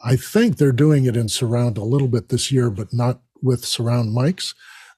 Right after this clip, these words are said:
They're just giving us a sort of five one experience as well. I haven't seen anyone broadcasting it, and our national broadcaster doesn't do five one,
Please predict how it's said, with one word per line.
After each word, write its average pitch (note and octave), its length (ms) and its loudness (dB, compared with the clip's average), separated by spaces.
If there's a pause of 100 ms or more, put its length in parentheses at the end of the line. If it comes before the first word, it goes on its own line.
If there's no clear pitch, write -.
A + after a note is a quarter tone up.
They're C3+ 120 4
just B2 240 0
giving C3 280 2
us A#2+ 200 0
a A2+ 140 -2
sort B2+ 220 0
of G#2+ 100 -4
five A#2+ 340 -2
one G#2+ 240 -2
experience G2+ 680 -6
as F#2+ 140 -12
well. G2 340 -10 (420)
I C3+ 160 2
haven't D#3+ 360 2
seen D3 200 2
anyone C3 380 2
broadcasting A2+ 680 -2
it, A#2+ 240 -4
and A2+ 260 -2 (100)
our B2 460 0 (160)
national A#2+ 440 0
broadcaster A#2 600 -4
doesn't A2+ 300 -4
do F3+ 160 4
five D3 280 0
one, C3 300 0